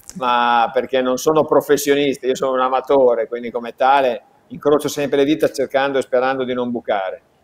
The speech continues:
Però sì, fino a lì ci arrivo, insomma, dopo tanti anni di bici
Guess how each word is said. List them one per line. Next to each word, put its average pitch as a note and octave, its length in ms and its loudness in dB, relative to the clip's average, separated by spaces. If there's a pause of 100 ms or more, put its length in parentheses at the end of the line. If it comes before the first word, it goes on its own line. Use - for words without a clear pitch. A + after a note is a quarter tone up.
(180)
Però D#3+ 540 6
sì, C3 360 2
fino D#3 260 -2
a D3+ 40 4
lì D#3+ 140 2
ci D#3+ 80 0
arrivo, D3 320 2
insomma, A#2+ 300 -6
dopo B2 240 -6
tanti C3+ 300 -4
anni C#3 220 -2
di B2+ 120 -6
bici C3 480 -4